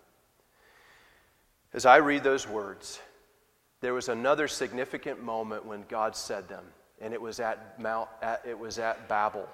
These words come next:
when the people were trying to build their own mountain. God said, "If we don't do something, nothing will be impossible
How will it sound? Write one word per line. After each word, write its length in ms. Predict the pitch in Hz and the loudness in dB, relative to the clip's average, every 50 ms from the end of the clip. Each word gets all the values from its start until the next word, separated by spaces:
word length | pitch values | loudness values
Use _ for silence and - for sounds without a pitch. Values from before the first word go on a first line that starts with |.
| - - | -16 -12
when 140 | - 117 113 | -10 -8 -8
the 80 | 113 - | -8 -8
people 300 | - 131 123 - 120 110 | -8 -10 -8 -8 -6 -6
were 100 | 110 104 | -6 -6
trying 220 | - 127 113 107 | -4 -6 -6 -6
to 80 | 104 104 | -6 -8
build 280 | 98 - 120 113 110 | -6 -6 -4 -4 -4
their 220 | 98 107 104 - 120 | -4 -6 -8 -8 -8
own 320 | 117 117 113 110 107 95 - - - - - - - - - - - | -8 -8 -10 -10 -12 -14 -16 -16 -18 -18 -18 -20 -16 -14 -12 -12 -6
mountain. 500 | 107 113 110 110 113 113 - 113 101 95 92 - - - _ _ _ _ _ _ _ _ _ _ _ _ _ _ _ _ _ - | -4 -2 -2 -2 -4 -6 -10 -14 -14 -14 -18 -20 -20 -20 _ _ _ _ _ _ _ _ _ _ _ _ _ _ _ _ _ -2
God 180 | 127 123 120 | -2 -2 -2
said, 220 | - - 139 131 123 | 2 2 4 4 4
"If 180 | 117 - - | 0 -4 -6
we 60 | 120 117 | -6 -4
don't 340 | 117 120 131 120 117 - | -4 -4 -4 -6 -10 -10
do 220 | - 131 127 127 120 | -8 -8 -6 -6 -8
something, 580 | - - 123 107 101 - 113 107 104 104 107 | -8 -8 -8 -8 -8 -8 -10 -10 -8 -8 -4
nothing 380 | 113 123 123 - - 127 120 110 | -4 -4 -4 -4 -8 -10 -10 -8
will 100 | 117 110 | -8 -10
be 140 | - 117 107 | -10 -12 -14
impossible 680 | 98 95 - - - 98 98 - - 110 - 104 104 | -14 -16 -16 -14 -14 -14 -12 -12 -16 -16 -16 -16 -18